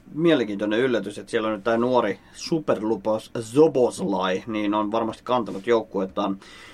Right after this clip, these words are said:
eteenpäin, mutta odotin, että Venäjä olisi kyllä tämän lohkon voittanut. Jäi siinä omassa lohkossa-, lohkossaan kakkoseksi kahdeksalla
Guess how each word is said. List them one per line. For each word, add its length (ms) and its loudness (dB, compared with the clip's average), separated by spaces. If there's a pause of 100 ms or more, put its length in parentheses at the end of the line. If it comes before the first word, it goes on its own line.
(160)
eteenpäin, 680 0
mutta 480 -2
odotin, 420 4
että 200 -6
Venäjä 320 2
olisi 220 0
kyllä 180 -6
tämän 320 0 (140)
lohkon 460 -4 (200)
voittanut. 600 0
Jäi 180 4
siinä 280 -2 (440)
omassa 280 0
lohkossa-, 500 -2 (160)
lohkossaan 500 -4
kakkoseksi 760 -2
kahdeksalla 600 -2